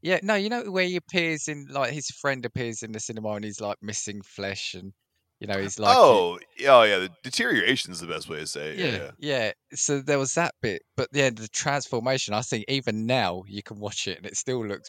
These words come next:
Speaker 1: bloody <laughs> horrific, bloody
Speaker 2: Oh, yeah.
Speaker 1: painful. And, and y-, yeah, so that will for, for me forever be the, the, you know, the werewolf film, isn't it? It's
Speaker 2: Did, did you ever see when Benicio del Toro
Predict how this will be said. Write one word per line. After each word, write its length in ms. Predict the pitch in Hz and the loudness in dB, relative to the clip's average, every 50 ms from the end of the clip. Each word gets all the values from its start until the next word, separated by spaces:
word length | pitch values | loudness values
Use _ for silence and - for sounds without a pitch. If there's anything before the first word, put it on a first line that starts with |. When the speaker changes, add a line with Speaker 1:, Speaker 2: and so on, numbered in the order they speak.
| - _ | -16 _
Speaker 1:
bloody 240 | 117 120 113 117 120 | -2 -2 -2 -2 -2
<laughs> 40 | - | -2
horrific, 500 | 127 107 107 113 - - 110 107 - - - _ | -2 -2 -2 -4 -4 -4 -4 -4 -4 -8 -12 _
bloody 260 | 123 123 120 - 151 120 | -2 -2 -2 -2 -2 -4
Speaker 2:
Oh, 80 | 101 95 | 0 0
yeah. 60 | 147 | 0
Speaker 1:
painful. 420 | 151 - - 123 - 123 - 123 - _ _ _ _ _ _ _ _ _ _ _ _ _ _ - - - 165 143 - _ | 0 0 -4 -6 -8 -8 -8 -8 -10 _ _ _ _ _ _ _ _ _ _ _ _ _ _ -20 -20 -20 -20 -20 -10 _
And, 200 | 123 123 131 127 - | -2 -2 -2 -2 -2
and 240 | 135 135 131 131 123 | -2 -2 -2 -4 -6
y-, 100 | 139 143 - | -10 -10 -6
yeah, 260 | 151 147 135 113 110 | -4 -2 -2 -2 -2
so 340 | 107 - - 135 123 123 123 | -6 -4 0 0 2 2 2
that 220 | 117 139 135 123 101 | 2 2 2 2 2
will 240 | 131 131 120 110 - _ _ | 0 -2 -2 -2 -8 _ _
for, 280 | - 120 117 113 - - | -6 -4 -4 -4 -4 -6
for 160 | - - 117 | -4 -4 0
me 400 | 113 123 117 104 95 92 92 92 - _ _ _ _ _ _ _ _ | 2 2 2 2 0 -4 -6 -12 -16 _ _ _ _ _ _ _ _
forever 280 | _ 117 120 107 98 95 | _ -2 -2 -2 -2 -4
be 240 | - - 107 98 95 | -6 -4 -4 -4 -4
the, 260 | 90 95 95 92 90 - | -4 -2 -4 -4 -4 -6
the, 100 | - 98 - _ | -10 -14 -14 _
you 120 | - 113 98 | -12 -10 -8
know, 200 | 87 85 90 92 87 _ _ _ _ _ _ _ _ | -8 -8 -8 -10 -12 _ _ _ _ _ _ _ _
the 80 | 107 101 | -8 -4
werewolf 400 | 98 101 92 90 92 87 - - | -2 -2 -2 -2 -4 -8 -10 -8
film, 320 | - 104 95 82 80 82 | -6 -6 -6 -6 -8 -12
isn't 180 | 92 87 90 92 | -14 -14 -12 -14
it? 120 | 80 - - | -14 -14 -16
It's 140 | 95 - _ _ _ _ _ _ | -20 -20 _ _ _ _ _ _
Speaker 2:
Did, 200 | - 127 113 92 | -2 -2 -2 -2
did 160 | - 113 104 | -4 -4 0
you 120 | 101 117 131 | 4 6 6
ever 200 | 135 131 131 107 | 6 6 4 0
see 420 | - - 127 113 113 113 107 104 | 0 0 0 0 2 2 2 2
when 240 | 95 92 101 98 95 | 2 0 0 -2 0
Benicio 680 | 87 98 92 95 92 101 104 - - 107 101 101 98 92 | -2 -2 0 2 0 0 0 -2 -2 2 2 4 4 4
del 160 | 85 95 90 87 | 2 0 0 0
Toro 640 | - - 82 85 90 92 95 104 107 113 113 117 | -2 -4 -2 -2 0 2 2 2 2 0 -2 -4